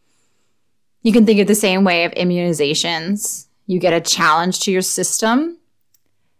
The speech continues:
and the body responds and says, "Okay, I see this shock has shown me what I need to be ready for and build for."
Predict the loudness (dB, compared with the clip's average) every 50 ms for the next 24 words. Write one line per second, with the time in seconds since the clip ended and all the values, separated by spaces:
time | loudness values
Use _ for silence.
0 | _ _ _ _ -2 2 4 4 4 4 4 4 2 2 2 2 0 0 0 0
1 | 0 0 0 0 -2 -4 -4 -4 -4 -2 -2 -2 0 0 -2 -4 -2 -2 0 0
2 | 0 0 0 -2 -2 0 2 2 0 0 -4 -6 -8 -4 -2 -2 0 0 0 0
3 | 2 2 2 2 0 -2 -6 -6 -6 -4 -2 0 2 2 2 0 0 -2 -2 -2
4 | -2 -2 -2 -2 -4 -4 -4 -4 -6 -6 -6 -6 -4 -4 -2 -2 -2 -4 -4 -4
5 | -4 -2 -2 -2 -2 -4 -4 -6 -6 -4 -4 -4 -4 -6 -8 -10 -10 -10 -10 -10
6 | -14 -18